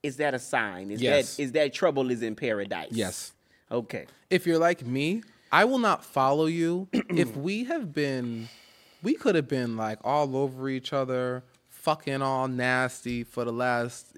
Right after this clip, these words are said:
Speaker 2: year. There's a very solid chance I will not have even followed you on social media. 'Cause I don't wanna see what you posting. I don't
Speaker 1: Very
Speaker 2: wanna
Speaker 1: true.
Speaker 2: know. I don't wanna be a part of it. And I don't want niggas in my business. So there's that.
Speaker 1: Mm-hmm.
Speaker 2: When I,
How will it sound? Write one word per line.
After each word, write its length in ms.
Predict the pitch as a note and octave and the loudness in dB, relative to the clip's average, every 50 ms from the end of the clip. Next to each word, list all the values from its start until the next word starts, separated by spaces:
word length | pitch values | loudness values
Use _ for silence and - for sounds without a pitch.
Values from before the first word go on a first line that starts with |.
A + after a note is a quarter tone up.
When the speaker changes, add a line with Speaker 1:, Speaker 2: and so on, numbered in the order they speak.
| - - | -18 -14
Speaker 2:
year. 480 | A#2 G#2 G#2 G2 - - G1+ - - - _ _ _ _ _ - | -10 -6 -6 -6 -6 -6 -10 -12 -16 -18 _ _ _ _ _ 0
There's 260 | D3+ G3 B3+ D#4+ - | 2 2 2 2 2
a 60 | D4 | 0
very 420 | F#3 C3 G2+ A2+ A2+ A#2 A#2+ A#2 A#2 | -2 -2 -2 -2 0 0 0 0 -2
solid 380 | - - A2 G#2+ G#2+ G#2+ G#2 | 0 0 0 0 0 -2 -4
chance 260 | - - G2+ G2 F#2+ - | -6 -8 -8 -8 -6 -6
I 80 | A2 | -6
will 160 | G2+ G2+ G2+ | -4 -4 -4
not 220 | G2 G2+ F2+ F#2 G2+ | -4 -4 -4 -6 -6
have 140 | G2 E2 - _ _ _ _ _ _ _ - | -8 -12 -14 _ _ _ _ _ _ _ -8
even 300 | E3+ F#3 E3 B2+ A2+ A2+ | -6 -4 -2 -2 -4 -4
followed 360 | - A#2+ G#2+ G2 F#2 F#2 - | -2 -2 -2 -2 -2 -4 -6
you 160 | - F#2+ F2 | -8 -10 -10
on 80 | C#2 G2+ | -10 -10
social 280 | - D#2+ - - - - | -10 -10 -10 -10 -12 -14
media. 260 | - - - B1+ - - _ _ _ _ _ _ _ _ _ - | -16 -14 -14 -16 -18 -18 _ _ _ _ _ _ _ _ _ -12
'Cause 120 | - - | -6 0
I 100 | - E3+ G3 | 2 2 4
don't 100 | A3 G#3+ | 4 2
wanna 160 | F#3 C#3+ B2+ | 0 -2 -4
see 220 | - - - C3 | -6 -4 -4 -2
what 120 | C3 C#3+ D#3 | -2 -2 -2
you 60 | F3 | -2
posting. 540 | D#3 D3+ D3 D3+ D3 - C#3+ C#3 C#3+ C#3+ C3+ - - - | 0 0 2 0 0 -2 -4 -4 -4 -6 -8 -10 -6 -2
I 80 | A#2+ B2+ | 0 0
don't 80 | C#3+ | 2
Speaker 1:
Very 100 | D3+ D3+ D#3 | 2 2 0
Speaker 2:
wanna 80 | D#3+ D#3+ | 0 -2
Speaker 1:
true. 140 | - - | -2 -2
Speaker 2:
know. 440 | D3+ C#3+ C3 A#2+ A2+ G#2+ A2 A#2+ B2+ - _ _ _ _ | 0 0 2 2 2 2 0 -2 -4 -8 _ _ _ _
I 60 | - C#3 | 0 2
don't 80 | C#3+ | 4
wanna 140 | C#3+ D3 D3 | 4 4 2
be 100 | D3+ D#3 | 2 0
a 60 | D#3 | 0
part 360 | D3+ - - - - C#3 A#2+ A2 | -2 -4 -10 -4 0 0 0 0
of 80 | G2+ | 0
it. 240 | A2 G#2+ G#2+ - - - | -2 -4 -4 -4 -6 -6
And 100 | B2+ B2 C3 | -4 -2 0
I 40 | C3+ | 0
don't 200 | C3+ C3+ C3+ C3+ | 0 0 0 0
want 220 | C3+ C3 A#2 A#2+ | -2 -2 -2 -2
niggas 280 | B2 B2 B2 A#2+ A2+ A2+ | -4 -4 -4 -4 -4 -4
in 60 | A2+ | -4
my 160 | A2 G2+ G2+ | -4 -4 -4
business. 520 | G2+ G2+ F#2+ G#2 F#2+ E2 - - - - - _ _ _ _ _ _ _ _ _ _ _ _ _ _ _ _ _ _ _ _ _ _ _ _ _ _ - - | -6 -6 -6 -6 -8 -8 -10 -14 -16 -20 -20 _ _ _ _ _ _ _ _ _ _ _ _ _ _ _ _ _ _ _ _ _ _ _ _ _ _ -18 -12
So 580 | - - - C3+ A#2 A2 G2+ G2+ G2 E2+ - - - | -6 0 4 4 6 4 4 2 -2 -6 -8 -8 -4
there's 280 | B2 A#2+ A2+ G2+ F2+ | -4 -2 -2 -4 -6
that. 340 | F2+ G2 F2 - - - - _ _ _ - | -6 -6 -6 -8 -8 -14 -20 _ _ _ -16
Speaker 1:
Mm-hmm. 180 | C#3 A#2+ A#2 G#2 - _ _ _ _ _ | -16 -14 -16 -18 -20 _ _ _ _ _
Speaker 2:
When 220 | C#3 C3+ E3 D#3+ | -4 -2 0 2
I, 180 | D#3 D3 C#3 | 2 2 2